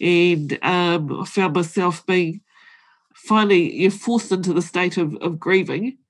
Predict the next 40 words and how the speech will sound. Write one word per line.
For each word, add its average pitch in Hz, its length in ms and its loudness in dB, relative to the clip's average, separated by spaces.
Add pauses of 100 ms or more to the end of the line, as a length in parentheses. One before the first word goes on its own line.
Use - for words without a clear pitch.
(560)
realising 175 600 2
that 180 120 2
I 180 100 2
had 170 180 -2
to 196 200 -2
actually 202 340 -2
take - 280 -2
some 160 200 -4
time 185 680 -2
to 185 520 2 (480)
spend 208 420 0
doing 269 220 2
this 170 240 -2
in 180 100 0
a 180 60 2
way 185 240 2
that, 170 500 0 (120)
you 214 200 2
know, 180 80 2
actually 170 220 0
gave 196 280 2
respect 165 480 -2
to 190 100 0
the 170 100 0
relationship 175 520 -2
I 196 60 0
had 185 180 2
with 160 140 -8
my - 100 -4
friend. 196 440 -2 (960)
What 269 180 4
was 214 180 0
tough 269 280 0
about 214 420 2
it, - 320 -8
well, 156 140 2
that's - 240 0
tough - 200 -2
in 127 80 -2
itself, 135 560 -4